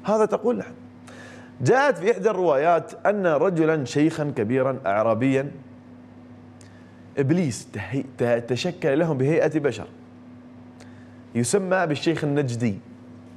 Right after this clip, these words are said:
جاء ودخل ناديهم. كفار قريش، فكل واحد فيهم كان يقول: "أعطونا رأيكم، شو نسوي؟"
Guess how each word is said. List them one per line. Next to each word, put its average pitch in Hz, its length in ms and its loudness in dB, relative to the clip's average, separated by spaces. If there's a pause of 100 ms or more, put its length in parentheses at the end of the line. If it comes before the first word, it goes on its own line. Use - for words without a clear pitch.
(120)
جاء 233 240 2
ودخل 180 440 2
ناديهم. 123 420 0 (2000)
كفار 254 460 2
قريش، 196 600 0
فكل 277 600 2
واحد 254 320 2
فيهم 226 280 2
كان 208 240 0
يقول: 175 380 2 (400)
"أعطونا 233 380 2
رأيكم، 196 340 2
شو 220 140 -2
نسوي؟" 226 380 0